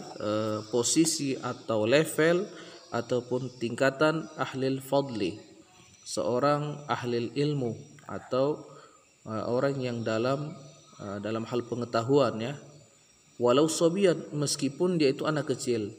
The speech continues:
maksudnya meskipun dia itu orang yang belum balik atau orang yang belum, eh, usianya mencapai empat puluh tahun. Tapi kalau dia seorang ahli ilmu, orang yang dalam, eh, tentang pengetahuan dunia dan agama,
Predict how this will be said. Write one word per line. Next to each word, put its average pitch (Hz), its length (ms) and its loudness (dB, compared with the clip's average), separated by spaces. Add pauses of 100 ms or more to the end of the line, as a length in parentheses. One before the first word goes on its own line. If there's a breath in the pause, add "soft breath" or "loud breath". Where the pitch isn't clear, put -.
maksudnya 127 560 -2 (240 loud breath)
meskipun 135 560 2
dia 131 160 4
itu 170 160 0
orang 147 400 4
yang 139 240 0
belum 123 320 0
balik 120 320 0
atau 131 400 -2
orang 143 320 4
yang 135 240 -2
belum, 131 320 -2 (480 loud breath)
eh, 120 400 -2
usianya 131 400 0
mencapai 123 480 -2
empat 113 160 -6
puluh 110 240 -4
tahun. 107 320 0
Tapi 147 240 -2
kalau 139 160 2
dia 127 160 0
seorang 120 320 -2
ahli 123 320 -2
ilmu, 151 640 4 (400 loud breath)
orang 123 240 0
yang 123 160 -4
dalam, 139 480 2 (160)
eh, 110 320 -6 (440)
tentang 123 360 -2
pengetahuan 123 760 2 (240)
dunia 143 320 2
dan 135 240 2
agama, 151 640 4